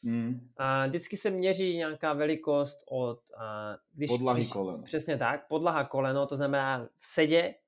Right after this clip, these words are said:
Speaker 2: když klečí, eh, v sedě nebo ve stoje lehce s pokrčenou nohou, záleží, jak kdo ty tabulky má udělaný. C C M to má s takovou lehce pokrčenou nohou ve stoje,
Speaker 1: Mhm.
Speaker 2: nějaký pomyslný pos-, postoj, když jste.
Speaker 1: Jasné.
Speaker 2: A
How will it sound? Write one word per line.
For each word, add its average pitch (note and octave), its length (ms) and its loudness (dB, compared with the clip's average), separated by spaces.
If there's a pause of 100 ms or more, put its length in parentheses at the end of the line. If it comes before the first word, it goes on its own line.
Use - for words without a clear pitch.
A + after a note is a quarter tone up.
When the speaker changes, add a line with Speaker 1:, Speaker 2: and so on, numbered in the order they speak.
(380)
Speaker 2:
když B2+ 260 -6
klečí, D#3 480 -2
eh, B2+ 340 -2
v B2 60 -12
sedě D3+ 300 0
nebo C3+ 180 -2
ve C3 120 2
stoje D#3 300 0
lehce D3+ 280 -2
s - 60 -14
pokrčenou D3 500 -6
nohou, C#3 380 -2 (300)
záleží, C#3 360 2
jak C#3+ 140 4
kdo C#3+ 140 0
ty - 140 -10
tabulky C#3 440 -2
má C3+ 120 -2
udělaný. C#3 340 0
C C#3+ 140 -8
C - 180 -2
M C#3+ 120 0
to C#3+ 80 -6
má C#3 160 -2
s C3 40 -12
takovou C#3 280 -2
lehce C#3+ 240 0
pokrčenou C#3+ 480 -4
nohou B2+ 220 -4
ve B2 80 -10
stoje, D3+ 340 -6 (180)
Speaker 1:
Mhm. B2+ 160 2
Speaker 2:
nějaký C3 300 4
pomyslný D3+ 580 4 (100)
pos-, C#3 260 -4
postoj, D3+ 400 -2
když D3 160 -2
jste. C#3+ 240 -6 (180)
Speaker 1:
Jasné. G2+ 400 -8 (200)
Speaker 2:
A C3 400 2